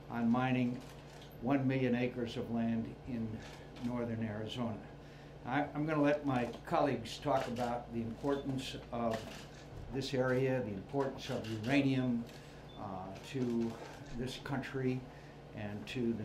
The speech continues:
nuclear industry, and, uh, the fact that, uh, we would have to import uranium if we don't exploit the resources here in this country. And we can talk about the Interior Department that conducted a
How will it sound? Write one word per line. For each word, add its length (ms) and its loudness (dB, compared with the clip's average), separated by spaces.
nuclear 340 2
industry, 880 2
and, 440 -6
uh, 60 -4
the 40 -10
fact 460 -2
that, 240 -4
uh, 60 -10
we 140 2
would 140 0
have 240 -2
to 120 -8
import 560 0
uranium 580 2
if 240 -4
we 100 2
don't 260 2
exploit 520 0
the 140 -4
resources 600 0
here 280 0
in 100 0
this 240 -6
country. 400 2
And 160 0
we 100 4
can 480 4
talk 280 0
about 480 0
the 220 -4
Interior 540 2
Department 600 0
that 160 -4
conducted 480 -2
a 40 -4